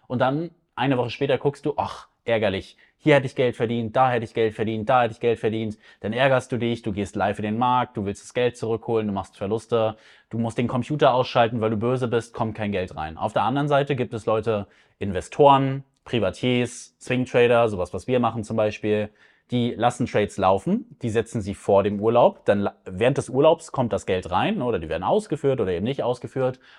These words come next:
und am Ende des Urlaubs hat sich der Urlaub bezahlt gemacht und du hast nichts gemacht. Es ist reell, du musst einmal arbeiten, vielleicht auch mal ein bisschen mehr, um die Strategien zu entwickeln, die Strategien aufzusetzen. Das ist vielleicht an einem, an zwei Tagen, auch vielleicht an drei Tagen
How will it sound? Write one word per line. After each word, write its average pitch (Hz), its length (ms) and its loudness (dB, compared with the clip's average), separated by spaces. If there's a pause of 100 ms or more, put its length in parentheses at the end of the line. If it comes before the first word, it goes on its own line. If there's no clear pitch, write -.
und 127 120 -6
am 120 80 -2
Ende 156 240 -2
des 143 140 -4
Urlaubs 131 600 0 (320)
hat 135 140 0
sich 143 120 -6
der 123 120 2
Urlaub 139 220 4
bezahlt 175 440 0
gemacht 117 480 -2 (400)
und 135 160 -2
du 147 60 4
hast 143 120 -2
nichts 208 160 -2
gemacht. 214 340 -2
Es 117 140 -4
ist 123 140 -6
reell, 160 400 4 (160)
du - 80 -2
musst 123 240 -2
einmal 156 260 4
arbeiten, 151 480 4
vielleicht 104 320 -4
auch 110 80 -4
mal 101 100 -2
ein 95 100 -2
bisschen 92 260 -6
mehr, 107 180 2
um 110 140 -2
die 92 80 -6
Strategien 104 400 -2
zu 180 100 -2
entwickeln, 127 720 -2 (560)
die 113 80 -6
Strategien 92 380 -4
aufzusetzen. 123 760 -2 (220)
Das 110 140 -4
ist 180 140 -8
vielleicht 139 300 0
an 107 140 -6
einem, 120 320 -2
an 101 120 -4
zwei 113 300 0
Tagen, 131 340 2
auch 107 180 -2
vielleicht 104 280 -2
an 98 100 -4
drei 98 220 0
Tagen 110 460 0